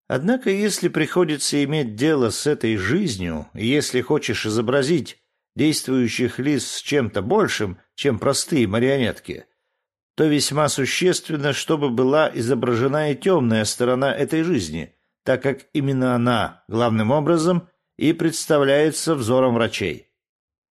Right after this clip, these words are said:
Им приходится видеть много хорошего, это правда, мужество и героизм, самопожертвование и любовь, но все эти качества, как и вообще все наши лучшие качества,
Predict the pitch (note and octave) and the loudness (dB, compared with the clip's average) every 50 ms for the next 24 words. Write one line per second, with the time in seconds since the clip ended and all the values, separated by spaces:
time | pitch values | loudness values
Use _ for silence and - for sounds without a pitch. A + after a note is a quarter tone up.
0 | _ _ _ _ _ - - G3 G3+ A3+ A3 F#3 - G#3 G#3 G3+ G3 F3 - F#3+ | _ _ _ _ _ -2 -2 0 2 2 0 2 2 2 2 2 2 2 2 2
1 | F3+ F3 F#3+ F3+ F3 D3 D3 C#3+ D#3+ F3 F3+ E3 D#3 D3 - E3+ D#3 E3+ F#3+ F#3 | 4 4 4 2 0 0 -2 -2 0 2 2 2 2 0 2 2 2 4 4 4
2 | D3 - - - F#2+ G2 G#2 F#2+ - G2 - - C3 D#3+ D#3+ C#3 F2+ D#2 F2 D#2 | 2 2 0 -2 -2 -2 -2 -2 -4 -4 -2 0 2 2 2 2 0 -2 -6 -8
3 | - _ _ _ _ _ _ _ - A2+ D3 D3+ C#3+ C#3+ B2+ - - A#2+ A#2 G#2 | -8 _ _ _ _ _ _ _ -2 0 2 2 2 2 0 0 0 0 0 0
4 | F2+ F2+ G#2 G2+ F#2+ F#2 F#2+ C3 D3+ D#3+ D3 A#2+ A2 G#2 - _ _ _ _ - | 0 -2 -2 0 0 2 2 2 2 2 2 2 0 -2 -6 _ _ _ _ -6
5 | - B2+ C3+ C3+ C3+ A2 A2+ G#2 F#2 A2+ D3 E3+ F3 C#3 - - C#3+ D3+ D3 C3+ | -2 0 2 2 2 0 0 0 2 2 4 4 4 2 0 0 0 2 2 2
6 | B2+ B2+ B2 A2 G#2 - - - A#2+ A#2 A2 E2+ D3 F3 F3+ - - - _ _ | 2 2 2 2 0 -2 -2 -2 0 0 2 2 4 4 2 2 0 -8 _ _
7 | _ _ _ _ _ - D#3+ G#3+ C#3+ C3+ - E3+ D#3+ C#3 C3+ A#2+ - D3 C#3+ C3+ | _ _ _ _ _ -4 -2 -2 -2 0 0 0 0 0 0 -2 0 0 0 2
8 | B2+ C3+ A#2+ - - - B2 B2 A#2+ A2+ - C#3 C#3 C3+ C#3+ C3 A#2 G2+ G#2+ A#2+ | 0 -2 -2 -2 -2 0 0 0 0 0 0 0 -2 0 0 0 0 2 2 2
9 | C3 A#2+ - G#3 G#3+ F#3 F#3 - - F#3 E3+ F3 E3+ D#3+ - F3 D#3+ E3 D#3+ D#3 | 0 0 0 0 0 0 0 0 0 2 2 2 2 2 0 0 2 2 0 0
10 | - E3 D#3+ - - D#3+ D#3+ D#3+ - D3 - - - D3 D3+ C#3+ C3+ C3 - | 0 -2 -2 0 0 0 0 0 -2 -4 -4 -2 0 2 2 2 2 0 -4